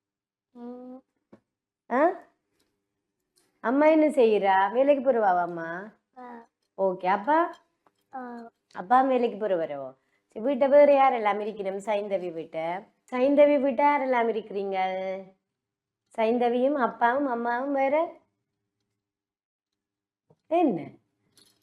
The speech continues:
Speaker 2: அண்ணா இருக்கிறாரு சைந்தவிக்கு?
Speaker 1: ஆ.
Speaker 2: என்ன பேர்?
Speaker 1: ஆசியா.
Speaker 2: தம்பி?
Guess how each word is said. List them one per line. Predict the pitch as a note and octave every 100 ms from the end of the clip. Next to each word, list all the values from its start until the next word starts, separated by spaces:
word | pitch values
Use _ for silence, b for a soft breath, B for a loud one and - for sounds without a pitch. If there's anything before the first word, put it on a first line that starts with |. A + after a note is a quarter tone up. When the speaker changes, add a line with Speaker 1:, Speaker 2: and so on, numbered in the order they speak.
| _
Speaker 2:
அண்ணா | - C4+ D#4
இருக்கிறாரு | D#4+ D4 A3+ G#3+ F#3+
சைந்தவிக்கு? | F#3+ G#3+ G#3 G3 F3+ F3+ F#3 F#3 G3+ - B3 A#3
Speaker 1:
ஆ. | A#3 _ _ _ _
Speaker 2:
என்ன | C4+ D4 C#4+
பேர்? | G#3+ F#3+ G3 A3 A3 - _ _ _ _ _ _
Speaker 1:
ஆசியா. | - B3 A#3+ - _ B3+ A#3+ A3+ A3 G#3+ _ _ _ _
Speaker 2:
தம்பி? | - B3+ C#4 D#4 E4 E4+ -